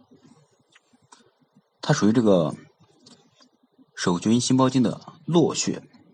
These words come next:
也是八脉交汇穴，它通的是阴维脉。那么内关呢，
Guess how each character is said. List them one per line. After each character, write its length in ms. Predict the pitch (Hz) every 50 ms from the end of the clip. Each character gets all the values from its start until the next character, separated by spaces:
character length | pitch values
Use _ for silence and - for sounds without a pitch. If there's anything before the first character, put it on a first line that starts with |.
| _ _ _ _ _ _ - _ _ _
也 100 | - 87
是 140 | 90 - 98
八 160 | 92 127 120
脉 100 | 120 -
交 160 | 90 - 117 131
汇 140 | 135 107
穴， 200 | 85 - - - - - - _ _ _ _
它 160 | - - 127
通 200 | - - 139 131
的 80 | 117 95
是 260 | - - 78 - - _ _ _ _ _ _ _ _ _
阴 340 | - 117 135 135 143 135 120
维 140 | 87 78 90
脉。 240 | 107 113 - - - - - - - _ _ _ _ _ _ _ _ _ _ _ _ _ 254 _ _ _ _ _ _ _ _ _ _ _ _ _ _ _ _ _ _ _ _ _ _ _ _ _ _ _ _ _
那 80 | - 131
么 40 | 139
内 140 | 151 147 117
关 240 | - - 147 156
呢， 260 | 151 123 95 87 -